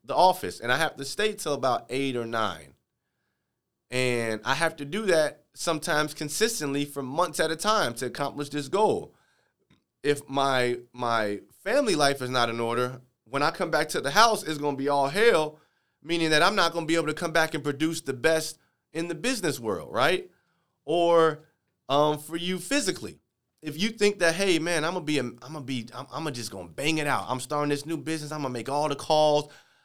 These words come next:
Imma go set up all the meetings." But halfway in the day, you're tired because your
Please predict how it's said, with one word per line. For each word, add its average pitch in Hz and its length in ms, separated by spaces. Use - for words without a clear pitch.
Imma 139 140
go 127 80
set 127 220
up 113 100
all 151 180
the 143 80
meetings." 160 480
But 151 400
halfway 170 480
in 160 100
the 151 80
day, 190 240
you're 156 200
tired 165 640
because 147 320
your 147 100